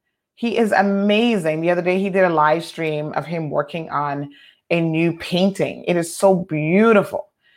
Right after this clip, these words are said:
And he's in that artistic space. We have the Shalettes that are creative and artists. And, you know,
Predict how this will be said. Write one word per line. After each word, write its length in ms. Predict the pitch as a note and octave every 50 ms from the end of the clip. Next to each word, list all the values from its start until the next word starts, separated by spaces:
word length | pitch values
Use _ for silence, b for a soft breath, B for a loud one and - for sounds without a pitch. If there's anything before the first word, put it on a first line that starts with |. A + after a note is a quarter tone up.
| _ _ _ _ _
And 520 | - E3+ E3+ F3 E3+ E3+ E3+ F3 F3 F#3+ - -
he's 340 | - F#3 F3+ A3 A3 G#3+ G#3+
in 160 | G#3+ G3+ G3
that 200 | F#3+ F3+ F3+ G3
artistic 560 | - F3+ F3+ F3+ - G3+ F#3+ F#3+ - F#3+ - -
space. 480 | - - G3 G#3 E3+ D3 B2+ - -
We 140 | D#3 D3+ D#3+
have 320 | F3 E3+ D#3+ D#3+ D#3 D#3
the 60 | F3+ E3+
Shalettes 720 | D#3+ - - F3 D#3+ E3+ G#3+ G#3+ E3 - - - - - b b b b b b -
that 280 | E3 E3 D#3 D3+ - -
are 260 | - D#3 D#3 D3+ D3
creative 720 | D3+ - - - E3+ E3 F3 G3+ G#3+ F#3+ E3 D#3 D3 C3+ C#3
and 160 | C#3+ C3 - -
artists. 480 | F3+ G3+ G#3+ G#3 F#3 D3+ C#3 C#3 - -
And, 280 | C#3 C3 B2+ C3+ D3+ b b b b b b b -
you 100 | A#3+ A3
know, 380 | A3+ G#3 G3 G3+ F#3+ F#3+ -